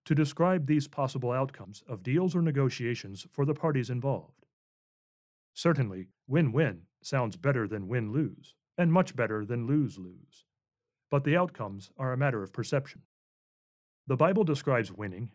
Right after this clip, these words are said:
and losing. For instance, the famous Bible passage in the book of Ecclesiastes, chapter three, describes a time to gain and a time to lose, verse six. Like it or not, most of us experience both winning and losing.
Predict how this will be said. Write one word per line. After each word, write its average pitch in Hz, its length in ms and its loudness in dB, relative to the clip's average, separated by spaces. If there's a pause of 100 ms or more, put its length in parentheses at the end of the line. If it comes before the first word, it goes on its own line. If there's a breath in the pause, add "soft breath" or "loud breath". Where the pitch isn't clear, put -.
and 127 160 -4
losing. 143 300 0 (1080)
For 143 160 4
instance, - 480 -2 (360)
the 127 80 0
famous 151 340 2
Bible 127 320 0
passage 117 420 -4
in 117 100 -4
the 110 60 -6
book 117 200 -4
of 107 100 -6
Ecclesiastes, 113 1000 -4
chapter - 280 -6
three, 113 380 0 (140)
describes 160 640 0 (100)
a 147 80 2
time 175 380 2
to 185 100 2
gain 110 480 -6 (180)
and 131 160 0
a 151 60 0
time 104 320 -4
to 131 140 -4
lose, 131 500 -2 (160)
verse 110 260 -4
six. - 360 -6 (1120)
Like 117 240 0
it 147 80 2
or 180 80 6
not, 156 320 4 (100)
most 185 260 4
of 175 140 2
us 170 180 0
experience 131 540 0
both - 380 0
winning 110 400 -2 (100)
and 107 240 -6
losing. 98 360 -6